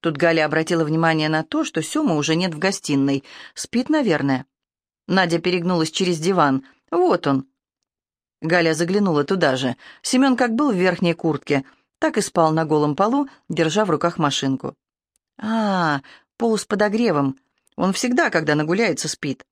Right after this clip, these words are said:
Давай его перенесём в спальню, ему же неудобно». «Зачем? Пусть спит, как хочет. Я сторонница естественного воспитания». «Так он даже не поел. Захочет — попросит. Тут же не голодная Африка.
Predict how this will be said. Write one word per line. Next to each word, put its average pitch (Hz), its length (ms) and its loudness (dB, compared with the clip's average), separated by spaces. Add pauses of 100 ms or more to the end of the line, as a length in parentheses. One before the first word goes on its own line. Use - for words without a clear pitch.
(520)
Давай 214 280 -2
его 320 160 2
перенесём 277 500 2
в - 40 -4
спальню, 143 500 2 (180)
ему 247 200 2
же 247 120 2
неудобно». 170 580 2 (460)
«Зачем? 196 600 0 (320)
Пусть 381 300 0
спит, 339 320 0
как 254 180 0
хочет. 226 460 -2 (240)
Я 359 180 2
сторонница 285 560 2
естественного 226 720 0
воспитания». 147 680 -2 (600)
«Так - 140 -6
он 220 120 2
даже 247 220 0
не 254 120 4
поел. 220 500 0 (480)
Захочет — 220 540 0
попросит. 156 580 0 (400)
Тут 226 160 -2
же 226 80 2
не 226 100 2
голодная 208 600 2
Африка. 135 400 -4